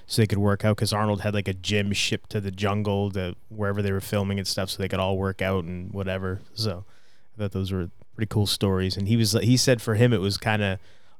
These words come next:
almost like being back in Nam. It kinda brought back a lot of memories because he was a Navy seal, you know, and everything before he got into wrestling and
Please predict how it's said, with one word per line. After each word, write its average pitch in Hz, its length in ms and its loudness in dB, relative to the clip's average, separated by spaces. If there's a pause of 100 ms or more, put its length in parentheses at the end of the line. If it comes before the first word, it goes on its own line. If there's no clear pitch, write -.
(120)
almost 127 320 6
like 123 180 6
being 120 260 6
back 110 280 4
in 98 180 4
Nam. 110 440 2 (180)
It - 120 -8
kinda 107 220 2
brought 104 240 6
back 107 200 2
a - 40 -2
lot 104 140 4
of 98 60 0
memories 107 600 0
because 95 420 0
he 107 100 -2
was 90 140 -6
a 92 40 -6
Navy 95 260 -4
seal, 104 540 0
you 92 80 -6
know, 90 200 -4 (100)
and 98 80 -6
everything 95 300 -6
before 95 260 -4
he 92 60 -6
got 95 80 -2
into 92 140 -6
wrestling 90 520 -2
and 85 180 -8